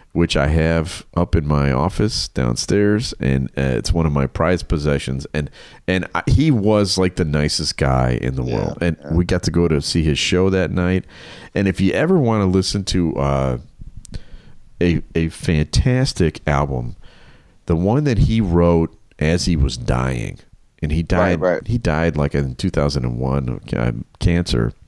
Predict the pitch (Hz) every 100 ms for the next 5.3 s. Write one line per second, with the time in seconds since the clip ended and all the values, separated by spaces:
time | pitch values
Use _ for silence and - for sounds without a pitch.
0 | - - - - - - - - 78 78
1 | 73 64 - _ _ - _ _ _ _
2 | _ _ 90 104 123 92 95 104 110 117
3 | 113 _ 82 85 78 - - - 98 98
4 | 131 120 110 - 85 90 - 82 71 76
5 | 73 62